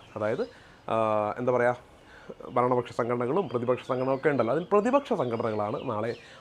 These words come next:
പണിമുടക്കുന്നത്. ആ, മറ്റൊരു വിഭാഗം അധ്യാപകർ നാളെ പണിമുടക്കുന്നില്ല. ആ അധ്യാപകർ നാളെ സ്കൂളിൽ എത്തുകയും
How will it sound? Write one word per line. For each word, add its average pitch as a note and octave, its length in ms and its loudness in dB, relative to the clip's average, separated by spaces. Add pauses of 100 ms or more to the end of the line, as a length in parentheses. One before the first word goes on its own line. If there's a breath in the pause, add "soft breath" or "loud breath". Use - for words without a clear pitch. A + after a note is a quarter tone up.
(120 loud breath)
പണിമുടക്കുന്നത്. G#2+ 680 0 (580 loud breath)
ആ, G#2 40 -2 (240)
മറ്റൊരു E3 300 2
വിഭാഗം B2 280 2
അധ്യാപകർ G#2+ 400 -4
നാളെ G#2 200 -4
പണിമുടക്കുന്നില്ല. G#2 540 -4 (140)
ആ B2 100 2
അധ്യാപകർ A2 360 0
നാളെ G2+ 200 -4
സ്കൂളിൽ G#2 260 -8 (120)
എത്തുകയും A2 420 -4